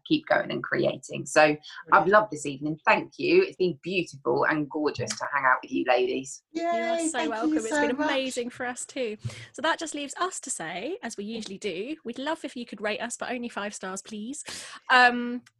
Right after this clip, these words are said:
Speaker 3: as in, yeah, no, I'm not, I'm not gonna go into the rude bit I usually do. And what else do you usually say, Sarah? <laughs>
Speaker 2: Uh, you can find
Speaker 3: Subscribe.
Speaker 2: us on, um, yes, you can, our website is creative reboot dot co, and you can find us on, are we on Instagram and Facebook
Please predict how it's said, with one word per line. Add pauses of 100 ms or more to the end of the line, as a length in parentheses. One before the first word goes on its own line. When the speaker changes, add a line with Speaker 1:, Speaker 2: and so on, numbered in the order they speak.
(180)
Speaker 3:
as
in, (120)
yeah,
no,
I'm
not,
I'm
not
gonna
go
into
the
rude
bit
I
usually
do.
And
what
else
do
you
usually
say,
Sarah?
<laughs> (540)
Speaker 2:
Uh,
you
can
find
Speaker 3:
Subscribe.
Speaker 2:
us
on, (160)
um,
yes,
you
can,
our
website
is
creative
reboot
dot
co,
and
you
can
find
us
on, (260)
are
we
on
Instagram
and
Facebook